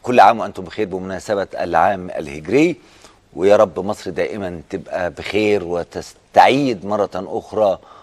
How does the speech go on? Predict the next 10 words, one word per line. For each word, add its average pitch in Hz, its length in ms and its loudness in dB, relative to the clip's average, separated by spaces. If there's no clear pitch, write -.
روح 120 340 4
السيرة 95 640 -2
النبوية 95 600 -2
الشريفة 101 640 -2
والهجرة 95 640 -2
العظيمة. 110 640 4
لعل 120 360 8
ده 127 100 2
يذكرنا 110 680 -2
بأن 107 600 -6